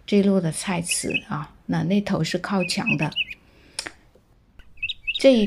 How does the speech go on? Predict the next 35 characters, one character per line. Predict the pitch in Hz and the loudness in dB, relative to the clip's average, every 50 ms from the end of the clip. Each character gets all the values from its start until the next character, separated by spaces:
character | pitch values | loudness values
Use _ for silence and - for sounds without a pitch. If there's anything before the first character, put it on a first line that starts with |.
| 202 | 0
头 | 208 - - - 117 131 160 | -2 -4 -2 0 0 2 2
呢， | 170 175 180 185 185 | 2 2 2 0 0
哈， | 180 175 | 0 -2
是 | 180 175 - 226 | -2 -2 -2 -4
悬 | 208 - - 160 135 139 156 | -2 0 0 0 2 0 0
空， | - 202 190 185 196 | 0 2 2 2 0
悬 | - - 165 156 160 208 214 | 0 2 2 4 4 4 2
空 | - - 254 240 247 247 | 2 4 4 6 6 6
的 | 233 226 185 170 - - - - - | 8 8 6 6 4 2 -4 -10 -2
最 | - 302 294 254 | 2 4 4 4
头， | 240 - 214 - - - - - | 4 0 -4 -8 -10 -14 -8 0
最 | - 294 277 233 | 4 4 6 6
边 | - - 214 208 208 208 | 6 6 6 6 6 6
这 | 240 233 | 4 4
头 | 233 214 170 156 175 | 4 4 4 6 6
有 | 180 160 - - - - - - - - - - - | 6 6 4 2 0 -4 -8 -12 -18 -18 -16 -12 -6
两 | - 180 185 160 147 151 160 - | 0 2 2 4 4 2 2 2
根 | 185 185 190 196 196 | 4 4 4 4 2
P | 196 - 202 190 190 | 0 2 2 4 4
V | 196 | 4
C | 196 - - - 196 | 2 2 2 0 0
杆， | 190 - 185 - - - - - - - - - - - - - - - | 0 2 0 0 0 0 -4 -6 -8 -10 -8 -6 -6 -6 -6 -8 -6 0
管， | - - 139 - - - - - - - - - | 2 2 2 2 0 -6 -8 -10 -18 -18 -2 4
中 | 240 247 254 254 | 6 8 8 8
间 | 254 - 254 247 247 | 8 6 6 8 8
的 | 233 202 190 | 8 6 6
话 | 226 254 240 220 | 6 4 4 2
是， | 208 - - - 247 233 220 202 185 170 165 - - - - - - | 2 0 0 2 4 6 8 8 8 6 4 2 -2 -8 -14 -8 -4
啊， | - 151 147 143 - - - - - - - - - - - - - - - - - | -2 0 0 0 0 0 -2 -6 -8 -10 -10 -10 -8 -10 -10 -12 -14 -18 -18 -8 -2
瓷 | - - - 185 185 | 0 4 4 4 4
砖 | - 247 220 208 208 202 | 6 6 6 8 6 6
片 | 208 208 - - 269 240 220 190 | 4 2 2 6 6 6 6 6
来 | 165 160 147 151 160 | 4 4 4 2 2
支 | 160 - 202 190 | 0 2 0 0
撑 | 175 - 190 202 190 190 190 | 2 2 2 2 2 2 0